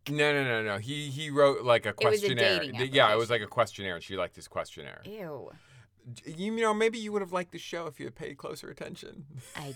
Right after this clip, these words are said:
Speaker 2: doubt it very
Speaker 1: <laughs>
Speaker 2: much.
Speaker 1: Doubt it very much. Joanna is an intellectually serious young woman who also happens to be beautiful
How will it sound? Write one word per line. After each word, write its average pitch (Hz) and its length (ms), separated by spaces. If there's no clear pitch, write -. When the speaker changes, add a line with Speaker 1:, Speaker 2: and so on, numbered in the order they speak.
Speaker 2:
doubt 131 300
it 131 180
very 127 300
Speaker 1:
<laughs> 123 160
Speaker 2:
much. 123 480
Speaker 1:
Doubt 101 240
it 90 160
very 101 320
much. - 280
Joanna 185 340
is 147 180
an 165 100
intellectually 165 880
serious 165 580
young 151 260
woman 151 260
who 147 120
also 147 260
happens 139 320
to 135 60
be 139 80
beautiful 90 800